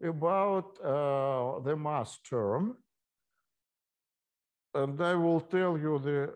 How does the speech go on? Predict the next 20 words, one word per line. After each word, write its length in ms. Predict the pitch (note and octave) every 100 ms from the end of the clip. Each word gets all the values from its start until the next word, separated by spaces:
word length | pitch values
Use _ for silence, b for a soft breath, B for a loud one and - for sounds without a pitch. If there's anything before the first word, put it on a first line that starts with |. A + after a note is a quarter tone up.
| -
values 560 | A#2+ E3+ D#3+ D3 B2
of 220 | C#3 C3 B2+
the 80 |
R 280 | C#3 C#3+ C3+ -
charges, 640 | - A#2+ A2+ C#3 G3+ F#3+
you 120 | D3+
will 220 | D3+ D3 C3
believe 560 | A#2+ A2+ A2+ A#2+ D3
me. 280 | F3 G#3+ B3+ - _ _ _ _ _ -
And 200 | D#3 D#3+
let's 300 | A3 B3 -
consider, 1000 | G#3 G3 F3 - A3+ B3 G#3 A3 G#3 G#3 - _ _ _ D#3
uh, 380 | E3 E3 D#3+ D#3 -
here 460 | G#3+ A#3 A3+ F#3 G3+ - - -
what 320 | E3 A3+ - -
happens 680 | G#3+ A3+ A3 G3+ F#3 D3+ - -
perturbatively, 1120 | F#3+ - A3 B3+ A#3+ A3+ G#3 G3 G3 G3+ G3+ D#3+
nothing 560 | E3+ G#3 G#3 F#3+ F3+ G3
is 200 | D#3 D#3+
renormalized 960 | E3 E3+ E3 D3+ D3 C#3 C3 C#3 F3+